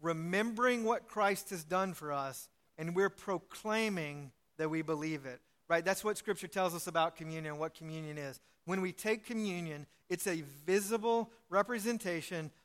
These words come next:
of saying, I remember what Christ has done,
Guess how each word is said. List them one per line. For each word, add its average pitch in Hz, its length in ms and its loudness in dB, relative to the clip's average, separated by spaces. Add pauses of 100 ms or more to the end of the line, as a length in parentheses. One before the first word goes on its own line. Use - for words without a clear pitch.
of 165 140 0
saying, 175 420 0
I 170 160 4
remember 208 560 4
what 233 220 0
Christ 220 380 2
has 202 160 -6
done, 156 500 0